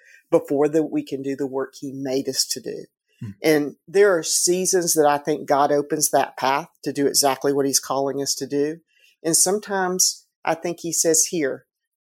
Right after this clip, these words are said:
Speaker 1: I have this greater plan that you can't see, but I need you to go over and do this right now.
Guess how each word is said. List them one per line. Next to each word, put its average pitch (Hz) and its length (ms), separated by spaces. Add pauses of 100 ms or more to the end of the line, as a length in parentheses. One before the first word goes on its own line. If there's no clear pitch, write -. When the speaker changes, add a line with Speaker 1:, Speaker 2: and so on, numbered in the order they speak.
Speaker 1:
I 170 140
have 196 200
this 165 160
greater 165 340
plan 165 440
that 127 160
you 165 100
can't 180 340
see, 175 460 (320)
but 156 80
I 180 80
need 240 240
you 226 80
to 214 80
go 170 280
over 165 220
and 143 120
do 139 180
this 139 260
right - 220
now. - 240